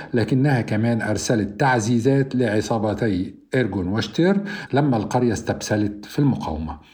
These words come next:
بعد المذبحة، أرسل العالم اليهودي الشهير ألبرت أينشتاين رسالة لجمعية الأصدقاء الأمريكيين لمحاربي الحرية في إسرائيل. أدان أينشتاين في رسالته هذه الأفعال الشنيعة،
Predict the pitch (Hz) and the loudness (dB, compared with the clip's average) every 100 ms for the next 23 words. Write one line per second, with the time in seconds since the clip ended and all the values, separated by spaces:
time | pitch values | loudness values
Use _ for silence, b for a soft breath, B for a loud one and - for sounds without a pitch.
0 | b b 156 156 113 92 90 - 143 - | b b 2 4 2 0 -2 0 0 0
1 | - - 143 - 101 90 92 120 110 98 | 0 0 0 0 0 0 2 2 4 2
2 | 92 90 95 127 101 - 90 139 160 147 | 0 0 0 0 0 -4 0 2 2 0
3 | B B - 135 120 104 - - 131 117 | B B -2 0 2 0 -4 -2 0 0
4 | 101 - 165 165 160 B B - 120 156 | -2 -2 2 2 2 B B 0 0 2
5 | 143 139 123 107 110 104 95 139 127 101 | 2 4 2 0 0 0 0 0 0 -2
6 | 98 92 - 120 98 101 101 92 - 95 | -4 -6 -2 -2 0 -2 -2 -2 -2 0
7 | 113 131 127 113 101 110 104 95 95 123 | 2 2 2 0 0 0 -2 -2 0 0
8 | 110 - - 110 117 110 104 123 98 - | 0 -2 -4 0 2 2 0 -2 -2 -2
9 | 98 82 82 71 71 B B B - 113 | -4 -4 -4 -6 -10 B B B 0 2
10 | 143 135 104 98 98 - - 107 90 80 | 4 4 2 -2 -2 -2 0 0 0 -4
11 | B B - 117 104 113 90 - 110 127 | B B 0 2 2 0 -2 -2 0 0
12 | 98 82 82 - 92 101 85 - 123 131 | 0 -2 -4 -4 -4 -2 -2 -2 0 2
13 | 160 135 | 4 2